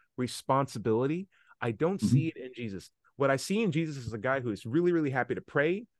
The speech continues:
Speaker 1: really, really happy to tell people they're doing the wrong thing, really happy
Speaker 2: Uh-huh.
Speaker 1: to use his powers to, like, show off. But when it comes to, like, "Hey, I'm being crucified and this hurts.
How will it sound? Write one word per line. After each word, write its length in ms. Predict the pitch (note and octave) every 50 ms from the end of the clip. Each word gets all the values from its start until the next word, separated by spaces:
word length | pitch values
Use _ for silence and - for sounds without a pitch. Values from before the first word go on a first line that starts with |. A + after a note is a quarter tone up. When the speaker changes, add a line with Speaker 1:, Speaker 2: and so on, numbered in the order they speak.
| _ _
Speaker 1:
really, 200 | - D3 E3+ F3 E3+
really 180 | D#3+ D#3 D3
happy 200 | C3 C#3 C3+ - B2+
to 60 | A#2+
tell 180 | - - C#3 A#2+
people 240 | B2+ C3 - B2+
they're 100 | A2+ A2 G#2
doing 220 | G2 A2+ A#2 A2+
the 80 | G2+ F#2
wrong 280 | F#2+ G2 G2+ G2+ G2+
thing, 360 | - - A#2+ A#2+ C3+ D#3+ E3 C3
really 200 | A2 B2+ C3 C3
happy 240 | A#2 B2 A#2+ - G#2
Speaker 2:
Uh-huh. 220 | G#2+ G#2 - A2+ B2+
Speaker 1:
to 60 | B2+ - - - _
use 300 | - C#3+ D#3+ E3+ E3+ D#3+
his 140 | D#3 C#3+ -
powers 480 | - C#3+ C3+ C#3 C#3+ C#3+ D3 C3+ - -
to, 120 | - C#3
like, 260 | A#2 A2+ G#2 G2 - _
show 260 | - - - C#3+ C#3
off. 440 | F#2+ G#2+ G#2+ C3 E3+ G3 - - _ _ _ _ _ _ _ _ _ -
But 320 | - A#3+ A#3+ E3+ C3+ - -
when 220 | - C3+ D3 E3
it 100 | D#3+ D3+
comes 280 | - - F3+ F#3 F3+ -
to, 80 | - F3+
like, 260 | D#3+ D3 C#3 - -
"Hey, 220 | - G3 G3+ E3+ -
I'm 240 | - D3+ E3+ F3
being 220 | D3 D#3+ E3 D#3 C#3+
crucified 680 | - - D#3+ D#3+ - - C#3+ - B2+ A2+ A2+ A2+ A2+ - -
and 200 | - A#2+ A2+ A#2
this 160 | A#2+ C3+ - -
hurts. 420 | - D3 C#3 A2+ - - - -